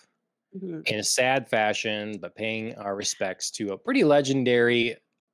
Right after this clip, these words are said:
Speaker 2: actor in
Speaker 1: Mm-hmm.
Speaker 2: Hollywood, Ray Liotta.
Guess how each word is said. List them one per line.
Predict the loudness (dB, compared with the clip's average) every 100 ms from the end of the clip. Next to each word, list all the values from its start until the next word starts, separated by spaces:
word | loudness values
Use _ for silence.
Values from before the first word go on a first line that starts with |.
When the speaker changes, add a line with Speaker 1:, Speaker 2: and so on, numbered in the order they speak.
| -4
Speaker 2:
actor | -2 -2 -6 -10 -8 -8 -12
in | -14 -12
Speaker 1:
Mm-hmm. | -10
Speaker 2:
Hollywood, | -6 -4 -4 -6 -4 -6 -8 _ _ _ _ _ -2
Ray | 2 4 6
Liotta. | 4 4 4 2 2 0